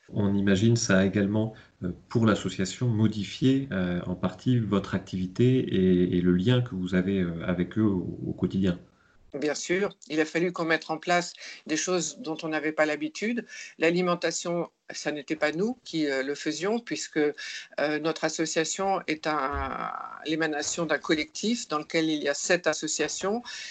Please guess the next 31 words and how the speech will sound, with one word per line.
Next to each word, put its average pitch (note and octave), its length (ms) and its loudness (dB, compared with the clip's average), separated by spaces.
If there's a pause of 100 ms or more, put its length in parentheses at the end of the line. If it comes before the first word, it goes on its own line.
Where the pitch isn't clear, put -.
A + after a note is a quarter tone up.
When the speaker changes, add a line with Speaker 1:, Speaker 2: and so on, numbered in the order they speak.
(500)
Speaker 2:
Emmaüs F#3 580 4
figure D#3+ 380 -8
dedans. F3 480 -6
Donc D3+ 320 -8
Emmaüs E3 420 -2
était D#3+ 260 -4
une D#3 120 -6
source - 340 -6
impor-, D3 340 -8 (100)
importante D#3 440 -2
d'approvisionnement. D3 1040 2
Euh, A#2+ 100 -4
les, B2+ 320 -4
on, B2 220 -8
on D3 80 -6
emmenait D#3+ 280 2
les D#3 120 4
familles, E3+ 500 4 (580)
euh, C#3+ 400 -2
au F3+ 120 2
moins F3+ 160 2
une E3+ 100 0
fois F3 220 -2
par D#3+ 140 -2
semaine D#3+ 500 -2
chez E3 220 -2
Emmaüs D#3+ 500 0
avec, D3+ 340 -6
euh, D3 140 -4
notre D3+ 400 -6
minibus D#3 640 -4